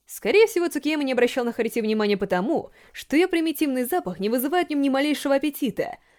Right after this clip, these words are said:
а детская внешность — интереса. Видимо, его сознание просто блокировало ее, решив,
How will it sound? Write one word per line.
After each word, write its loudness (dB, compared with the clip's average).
а 2
детская 2
внешность — -2
интереса. -2
Видимо, 0
его -2
сознание 0
просто 0
блокировало 0
ее, 2
решив, -2